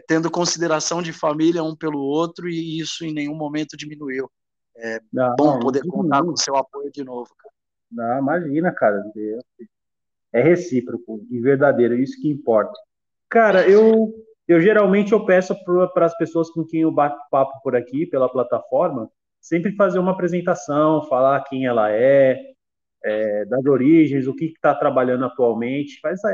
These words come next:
Speaker 2: faz essa gentileza aí pras pessoas que forem te ouvir, saber um pouquinho aí quem é o Carlos Júnior.
Speaker 1: <laughs> Vamos lá, Everton. Essa é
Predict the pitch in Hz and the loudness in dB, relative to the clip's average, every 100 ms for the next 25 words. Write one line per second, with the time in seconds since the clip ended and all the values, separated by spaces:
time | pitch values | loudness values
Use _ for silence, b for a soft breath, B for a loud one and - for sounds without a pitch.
0 | 156 165 185 202 202 165 175 170 147 156 | -2 -2 -2 0 -2 -2 -4 0 2 2
1 | 147 139 139 143 135 - 131 - 135 135 | 4 2 2 0 -2 -2 -10 -4 -6 -6
2 | 127 - 127 127 131 113 110 139 151 131 | -16 -8 -6 -4 -4 -4 -6 -4 -4 -2
3 | 139 135 139 139 127 127 120 123 - - | -2 0 -2 -4 -6 -4 -2 -4 -8 -8
4 | 156 160 147 147 135 - 143 147 147 131 | -4 0 4 4 2 2 2 4 6 4
5 | 110 131 131 117 98 - _ _ _ _ | 4 2 4 2 0 -8 _ _ _ _
6 | _ _ _ - 120 127 139 151 147 131 | _ _ _ -8 -4 0 0 2 2 2
7 | 131 120 117 120 - 123 131 139 135 113 | 0 -4 -8 -12 -10 -8 -6 -4 -4 -6